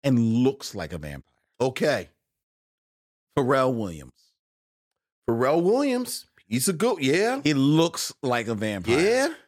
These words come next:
Speaker 1: I mean, the hairless thing does help him get it over.
Speaker 2: Yeah, yeah.
Speaker 1: But, like, if you look, if you, like, really, like, squint at that brother,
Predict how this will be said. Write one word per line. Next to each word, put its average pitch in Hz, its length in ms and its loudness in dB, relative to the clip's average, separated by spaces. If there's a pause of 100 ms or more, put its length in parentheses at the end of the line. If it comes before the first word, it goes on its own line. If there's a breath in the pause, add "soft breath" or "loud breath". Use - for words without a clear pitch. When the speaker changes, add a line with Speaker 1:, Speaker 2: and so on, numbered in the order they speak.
(880)
Speaker 1:
I 131 80 0
mean, 139 400 0
the 160 120 2
hairless 220 600 0
thing 127 320 -2
does 147 260 0
help 139 300 -4
him 135 140 0
get 117 200 -2
it 110 80 -2
over. 127 340 0
Speaker 2:
Yeah, 240 360 2
yeah. 185 280 -4
Speaker 1:
But, 135 220 0
like, 139 240 -2
if 139 160 0
you 226 140 4
look, 151 360 0
if 175 220 0
you, 262 220 0
like, 156 260 0
really, 170 480 0
like, 156 240 0
squint 127 760 -4
at 180 140 -4
that 214 280 -4
brother, 233 340 0